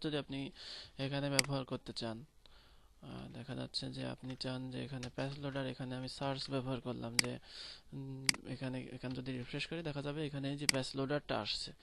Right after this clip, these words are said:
অর্থাৎ কোনো কিছু টাইপ করলে ওটা হেল্প টেক্সট হিসেবে আসবে। দেখা যাচ্ছে আমি যদি চাই, আহ, সার্চ query here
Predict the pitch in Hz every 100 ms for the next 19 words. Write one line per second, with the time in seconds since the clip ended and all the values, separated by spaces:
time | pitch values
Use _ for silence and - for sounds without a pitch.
0 | - - 143 165 165 165 156 170 160 151
1 | 180 190 151 131 131 151 151 - - 123
2 | - 139 135 131 127 113 - 123 127 123
3 | 151 139 139 135 139 139 131 131 - -
4 | - - - - - 143 135 135 135 139
5 | 143 - 147 139 143 - - - - -
6 | - - - - - - - - - -
7 | - - - - - - - - - -
8 | - - - 147 139 127 123 135 127 214